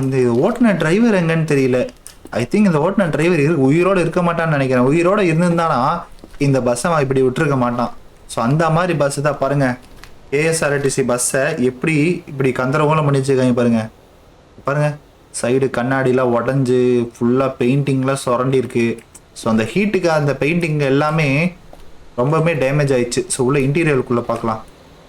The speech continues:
உள்ள இன்டீரியருக்குள்ள, ஆஹா, என்னடா அது? ஏய்,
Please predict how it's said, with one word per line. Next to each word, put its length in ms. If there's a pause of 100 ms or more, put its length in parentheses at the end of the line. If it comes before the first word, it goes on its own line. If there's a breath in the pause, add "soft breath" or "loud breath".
(1500)
உள்ள 200
இன்டீரியருக்குள்ள, 1000 (120)
ஆஹா, 680 (140)
என்னடா 460 (100)
அது? 480 (680)
ஏய், 360